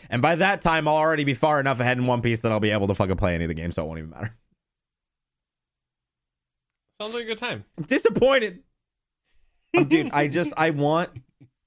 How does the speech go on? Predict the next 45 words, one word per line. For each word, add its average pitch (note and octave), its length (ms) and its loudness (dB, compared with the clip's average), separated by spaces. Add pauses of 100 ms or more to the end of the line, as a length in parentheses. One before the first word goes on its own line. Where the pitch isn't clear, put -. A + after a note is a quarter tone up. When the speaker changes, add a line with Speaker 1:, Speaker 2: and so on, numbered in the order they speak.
Speaker 1:
some D#3+ 200 -2
fucking D#3 260 0
anime D#3 300 0
games. A2+ 260 -2
Like, B2 160 -4
I D3 140 2
have D#3+ 160 0
to E3+ 80 -4
say, F3+ 160 -2
like, C#3 220 0
that, C#3 260 -2
that C#3 180 0
one D#3 280 0
Attack E3 300 -4
on D#3 100 -4
Titan C#3+ 260 -2
game C#3+ 200 0
was C#3 140 -4
really A2+ 220 0
good. A#2+ 260 0
I A2 120 -4
enjoyed G#2+ 360 0
it. A2+ 180 -4 (680)
Um, G#2 340 -2
I A2 100 0
do C#3+ 240 0
still E3+ 220 0
wanna D3+ 160 -2
try A#2 240 -2
that G2 160 -4
Fairy F#2+ 200 -4
Tail G2+ 180 -2
game G2 240 -6
'cause - 100 -12
I F#2+ 60 0
heard F#2+ 140 0
it - 40 -2
was E2+ 100 -10
good, F#2 160 -4
the F2+ 60 -12
Fairy F#2 200 -6
Tail F#2+ 180 -6
R F#2+ 100 -4
P G2+ 140 -10
G. G#2 260 -8